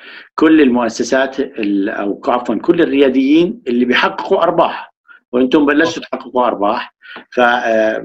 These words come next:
Speaker 1: بيسوى أنكم تقدموا لهم، آه،
Speaker 2: أوكي.
Speaker 1: لأن هم مهمتهم دعم كل المشاريع الريادية في فترة
Speaker 2: أوكي.
Speaker 1: الكورونا، وأتوقع حسب الكريتيريا اللي، آه، المعلومات المتواضعة عنها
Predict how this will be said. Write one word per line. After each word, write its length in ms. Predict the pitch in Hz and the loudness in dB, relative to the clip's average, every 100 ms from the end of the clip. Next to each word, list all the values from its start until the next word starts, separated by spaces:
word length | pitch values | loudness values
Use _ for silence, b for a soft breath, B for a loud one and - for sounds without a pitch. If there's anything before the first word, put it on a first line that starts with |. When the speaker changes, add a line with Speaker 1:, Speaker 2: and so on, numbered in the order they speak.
| 117 113 123 | -10 -8 -2
Speaker 1:
بيسوى 460 | 113 - - 135 | 2 2 2 0
أنكم 200 | 110 - | 0 -4
تقدموا 420 | 120 131 113 117 107 | -2 -2 0 0 0
لهم، 320 | 117 254 269 _ b b b _ 117 | -2 -4 -6 _ b b b _ -2
آه، 760 | 113 110 110 107 104 104 101 | 0 2 0 0 0 0 -2
Speaker 2:
أوكي. 100 | 104 | -2
Speaker 1:
لأن 160 | 123 127 | -2 0
هم 420 | 135 135 131 120 | 0 2 2 0
مهمتهم 720 | 120 135 131 127 123 117 117 | 0 0 0 -2 -2 -2 -4
دعم 520 | 113 107 123 120 117 - - | -4 -2 -2 -2 -6 -12 -4
كل 280 | - 139 139 | 0 0 -2
المشاريع 480 | 110 107 110 113 104 | -4 -6 -2 -2 0
الريادية 460 | 101 101 101 104 | 0 -2 0 -2
في 340 | - 101 101 101 B _ | -2 -2 -2 -6 B _
فترة 220 | 107 104 | -8 -8
Speaker 2:
أوكي. 140 | - - | -6 -8
Speaker 1:
الكورونا، 440 | - 107 104 110 | -4 -4 -2 -4
وأتوقع 580 | 113 104 117 113 110 98 | -4 -6 -6 -2 -2 -2
حسب 320 | - 110 107 98 | -6 -10 -6 -4
الكريتيريا 640 | 98 107 104 123 104 101 | -4 -4 -2 0 0 0
اللي، 360 | 95 95 95 B B B _ | -4 -8 -10 B B B _
آه، 180 | 101 98 | -4 -4
المعلومات 600 | 95 98 101 104 113 113 | -2 -2 0 0 0 -2
المتواضعة 600 | 104 101 98 117 123 101 | -4 -4 -2 0 0 0
عنها 580 | 95 107 101 90 101 | -2 -2 -4 -6 -10